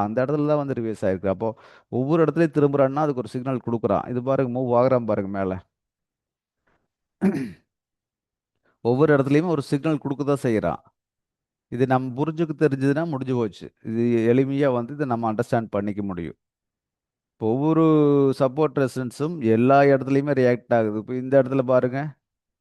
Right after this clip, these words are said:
already ஒரு ஹை வச்சுட்டு வந்திருக்கான். again வந்து அதே ஹையை தொட்டு போட்டு கீழே வர்றான். சும்மா சின்ன சின்னதா பு-, புரிஞ்சுட்டா கூட நம்மளுக்கு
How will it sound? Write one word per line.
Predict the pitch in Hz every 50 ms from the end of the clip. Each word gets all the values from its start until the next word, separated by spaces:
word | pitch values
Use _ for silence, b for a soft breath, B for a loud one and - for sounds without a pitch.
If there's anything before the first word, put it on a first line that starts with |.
| _ _ _ _ _ _ _ _ _ _ _ _ _ _ _ _ _ _ _ _ _ _ _ _ _ -
already | 101 107 110 113 113 110 123 143 151 139
ஒரு | 131 131 117
ஹை | 127 127 135 135
வச்சுட்டு | 127 - - 135 131
வந்திருக்கான். | 127 123 123 113 123 123 123 - - _ - - - 113
again | 113 110 120 123 127 123 117
வந்து | 117 123 127 113 104
அதே | 104 120 123 120
ஹையை | 110 110 110 110 98
தொட்டு | 117 107 104 95 90
போட்டு | 98 104 117 -
கீழே | 104 101 90 82 82
வர்றான். | 82 - 78 60 - - - _ _ _ _ _ _ _ _ _ _ _ _ _ _ _ _ _ _ _ _ _ _ _ _ _ _ _ _ _ _ _ _ _ _ _ _ -
சும்மா | - 151 165 180 185 165 151 -
சின்ன | 160 160 170 185 175 -
சின்னதா | 185 165 175 175 175 170 170
பு-, | 151 143 131
புரிஞ்சுட்டா | 135 143 151 143 143 143 156 147 147
கூட | 147 143 139 131
நம்மளுக்கு | 123 123 113 107 90